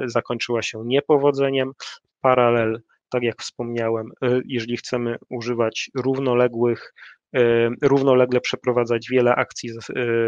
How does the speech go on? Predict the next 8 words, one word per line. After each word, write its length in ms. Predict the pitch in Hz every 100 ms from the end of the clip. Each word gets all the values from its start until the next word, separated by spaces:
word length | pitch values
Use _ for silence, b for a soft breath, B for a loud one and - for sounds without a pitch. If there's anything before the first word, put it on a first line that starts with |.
| 113 117 - _
to 200 | 117 113
mamy 260 | 117 113 110
tutaj 300 | 117 - 117
parallel. 520 | 135 131 147 156 185 B B B B B
E, 240 | 135 123 -
map 360 | 131 143 165 - - -
jest, 640 | 135 135 - - - - 143
e, 800 | 131 123 123 120 120 120 123